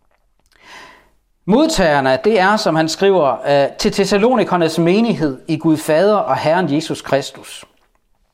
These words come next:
Det er en lidt speciel formulering. Man kunne godt forvente,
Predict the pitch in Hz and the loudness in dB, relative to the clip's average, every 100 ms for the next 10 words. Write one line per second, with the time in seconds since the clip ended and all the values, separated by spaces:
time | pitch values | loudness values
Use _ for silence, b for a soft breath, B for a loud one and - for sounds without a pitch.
0 | _ _ _ B B B B B B B | _ _ _ B B B B B B B
1 | _ _ 185 208 226 240 - 254 220 202 | _ _ 0 0 0 -2 0 -2 0 -2
2 | 170 190 175 117 - 160 175 175 285 - | 2 2 0 -2 -8 -4 -4 -2 -4 -2
3 | 214 214 - 208 160 214 330 131 113 | -2 -4 -4 -4 0 -2 -2 -6 -8